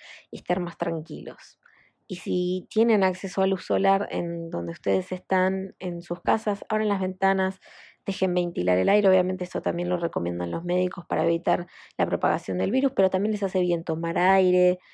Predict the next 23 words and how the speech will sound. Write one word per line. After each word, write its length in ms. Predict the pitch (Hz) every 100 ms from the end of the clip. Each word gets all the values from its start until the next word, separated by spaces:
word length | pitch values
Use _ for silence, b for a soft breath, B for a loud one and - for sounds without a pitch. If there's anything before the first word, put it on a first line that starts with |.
| b b -
mm, 220 | 185 170
ver 200 | 170 170
por 120 | 180
la 120 | 165 170
ventana, 500 | 170 175 180 180 165
que 140 | 175
les 220 | 165 -
entre 260 | 180 175 180
el 100 | 175
sol, 260 | - 202
que 100 | 196
les 140 | 180 170
den 120 | 180
los 120 | 175
rayos 320 | 165 170 170
del 140 | 175 175
sol, 420 | - 196 190 185
la 80 | 165
vitamina 580 | 165 165 160 165 165 175
D, 300 | 180 180 180
todo 100 | 185
esto 280 | - 202 - - _ -
ayuda 480 | 170 190 180 165